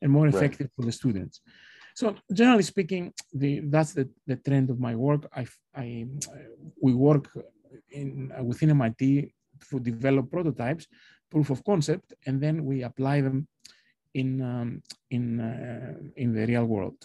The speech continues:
Speaker 1: So, um,
Speaker 2: Right.
Speaker 1: so far, this has been, uh,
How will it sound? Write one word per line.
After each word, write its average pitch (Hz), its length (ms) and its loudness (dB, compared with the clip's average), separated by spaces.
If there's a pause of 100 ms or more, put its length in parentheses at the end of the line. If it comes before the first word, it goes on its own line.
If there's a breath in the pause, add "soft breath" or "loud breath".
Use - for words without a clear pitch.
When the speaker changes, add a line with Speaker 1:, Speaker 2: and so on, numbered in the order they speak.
(160)
Speaker 1:
So, 160 540 0
um, 147 400 0
Speaker 2:
Right. 151 200 0 (920 soft breath)
Speaker 1:
so 226 220 0
far, 214 440 4
this 185 180 -4
has 151 180 -4
been, 160 280 2
uh, 135 200 0